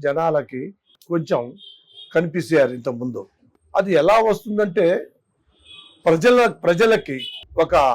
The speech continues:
ఆహ్వానం ఎక్కువ, ఆలోచన వల్ల ఇప్పుడు దాన్ని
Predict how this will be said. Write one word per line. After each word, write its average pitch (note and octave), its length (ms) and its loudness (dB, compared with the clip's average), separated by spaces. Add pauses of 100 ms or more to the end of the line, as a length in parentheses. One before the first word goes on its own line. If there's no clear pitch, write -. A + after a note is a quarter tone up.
(840)
ఆహ్వానం F#3+ 500 0
ఎక్కువ, F3 220 -2 (680)
ఆలోచన G3 420 2 (100)
వల్ల C#3+ 200 0 (880)
ఇప్పుడు D#3+ 260 -4 (420)
దాన్ని D#3 320 -4